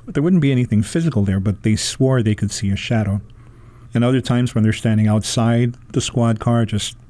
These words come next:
hanging out, having conversations, they said they look up into the branches of those banyan trees, and they can literally see large, shadowy figures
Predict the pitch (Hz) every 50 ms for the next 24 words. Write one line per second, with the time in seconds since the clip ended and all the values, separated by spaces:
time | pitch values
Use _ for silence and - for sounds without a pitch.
0 | - - - - 107 104 107 110 107 110 117 123 107 101 101 98 101 101 - 104
1 | 98 92 98 - - 98 95 92 - 131 135 131 - - 104 98 - - 110 107
2 | 107 104 101 101 113 120 - 117 107 113 104 101 92 98 90 90 98 107 117 113
3 | - 120 104 101 95 104 98 95 92 - 101 101 98 101 98 - - 98 95 98
4 | 98 - - - - - - - - - - - - - - 117 113 117 113 -
5 | 113 113 117 120 123 131 160 160 165 160 123 113 110 - - - - 127 123 113
6 | 104 101 98 98 101 104 101 104 110 107 - - - - - - - 117 107 110
7 | 110 104 104 - - - 113 110 107 104 101 101 98 - -